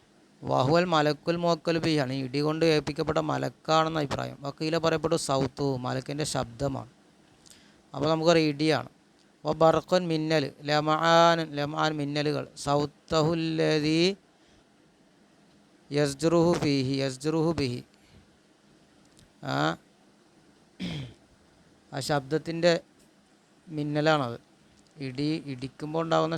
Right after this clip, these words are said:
ശബ്ദത്തിൻ്റെ ആ ലംആനാണത്, അതാണ് നമ്മൾ മിന്നൽ, മിന്നൽ എന്ന് പറയുക. അപ്പോൾ അങ്ങനെ ആ മേഘത്തിലുണ്ട്, ഇരുട്ടുണ്ട്,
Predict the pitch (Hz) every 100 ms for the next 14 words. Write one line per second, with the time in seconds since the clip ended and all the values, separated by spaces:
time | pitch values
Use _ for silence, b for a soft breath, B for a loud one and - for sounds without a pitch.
0 | 151 143 147 156 156 160 123 - _ _
1 | _ _ _ _ _ - 147 143 139 135
2 | 143 143 147 139 117 - _ - - -
3 | 120 135 147 151 151 143 143 143 147 143
4 | 147 147 151 143 135 - _ _ _ _
5 | _ _ _ _ _ _ _ _ _ _
6 | _ _ _ _ _ _ _ - 143 175
7 | 180 165 160 170 175 180 185 180 - 160
8 | 170 175 - _ - 170 160 160 165 165
9 | 180 180 165 170 180 - _ _ _ _
10 | _ _ - 147 139 135 175 175 170